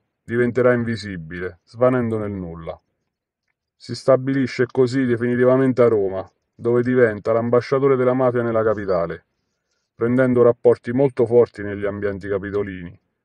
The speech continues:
a partire da Zazza e Bardellino, con il costruttore Carboni e nella loggia del P due di Lucio Gelli.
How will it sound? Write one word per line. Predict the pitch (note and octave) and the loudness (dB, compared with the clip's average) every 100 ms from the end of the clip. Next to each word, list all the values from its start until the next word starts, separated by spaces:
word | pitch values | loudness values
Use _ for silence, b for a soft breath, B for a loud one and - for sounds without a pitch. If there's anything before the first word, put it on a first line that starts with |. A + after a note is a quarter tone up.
| _ | _
a | - | -6
partire | - A2 - A#2+ | -2 -2 0 0
da | A2 G#2+ | 2 0
Zazza | G2 A#2+ G#2 G#2+ | 2 2 2 -4
e | |
Bardellino, | G2+ G#2+ F#2+ G#2 G#2+ A#2+ A#2 F#2+ F2 _ _ _ | 0 -2 -2 -6 -4 -4 -4 -6 -10 _ _ _
con | - G#2+ | -12 -10
il | - | -8
costruttore | A#2 - A2+ - A2 | -8 -8 -6 -2 0
Carboni | A2 A2+ A#2 B2+ A#2 A#2+ A#2+ | 2 0 0 0 0 -2 -6
e | - | -8
nella | A#2+ B2 B2 | -6 0 4
loggia | B2 A#2 A#2 | 4 4 0
del | A#2 | -2
P | - A#2 | -4 -8
due | G#2+ A2+ | -4 -4
di | |
Lucio | A2 G#2 G#2+ | -4 -6 -8
Gelli. | F#2+ G#2+ F#2+ E2 E2 | -4 -2 -2 -6 -16